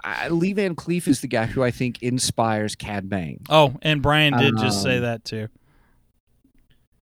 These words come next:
Speaker 1: Oh, did he?
Speaker 2: Brian with the save again.
Speaker 1: Ah, Brian, you beat me, man. That's great. <laughs>
Speaker 2: Uh,
Speaker 1: Yeah. Uh,
Speaker 2: oh,
Speaker 1: and
Speaker 2: that's a
Speaker 1: Macho
Speaker 2: good
Speaker 1: Man
Speaker 2: comment,
Speaker 1: Jordan, yeah.
Speaker 2: too. This is also from Brian.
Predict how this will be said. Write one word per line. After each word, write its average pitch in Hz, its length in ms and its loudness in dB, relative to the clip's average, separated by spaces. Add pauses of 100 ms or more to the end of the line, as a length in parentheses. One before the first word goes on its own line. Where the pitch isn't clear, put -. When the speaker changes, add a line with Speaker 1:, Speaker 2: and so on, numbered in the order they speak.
(140)
Speaker 1:
Oh, 147 180 4
did 143 220 4
he? 208 360 4
Speaker 2:
Brian 156 320 6
with 151 140 2
the 151 120 -2
save 139 340 2
again. 160 300 6 (100)
Speaker 1:
Ah, 156 540 4
Brian, 170 680 8
you 202 120 6
beat 254 300 6
me, 233 220 4
man. 220 300 4
That's 233 200 0
great. 233 520 0
<laughs> - 40 -2 (2500)
Speaker 2:
Uh, 120 600 -4
Speaker 1:
Yeah. 127 280 -2 (1500)
Uh, 123 460 -4
Speaker 2:
oh, 185 160 12
Speaker 1:
and 185 80 8
Speaker 2:
that's 185 200 8
a - 40 8
Speaker 1:
Macho 170 80 2
Speaker 2:
good 156 180 4
Speaker 1:
Man 139 80 -4
Speaker 2:
comment, 147 380 0
Speaker 1:
Jordan, 156 160 0
yeah. 139 80 0
Speaker 2:
too. 131 80 0
This 147 180 -2
is 135 140 -4
also 135 320 0
from 123 220 -10
Brian. 117 440 -6